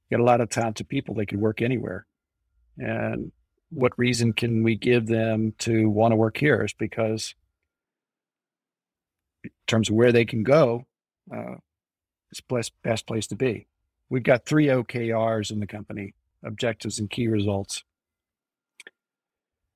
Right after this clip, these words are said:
They are be the greatest growth opportunity, again, for everybody involved, investor, staff, customers, how customers grow.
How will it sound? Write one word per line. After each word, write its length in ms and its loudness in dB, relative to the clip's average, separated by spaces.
They 180 4
are 520 2
be 140 2
the 80 -2
greatest 380 -2
growth 240 -2
opportunity, 640 -4
again, 280 -2
for 160 0
everybody 420 2
involved, 680 -2
investor, 640 -2
staff, 600 0
customers, 680 -2
how 120 -8
customers 540 -4
grow. 460 0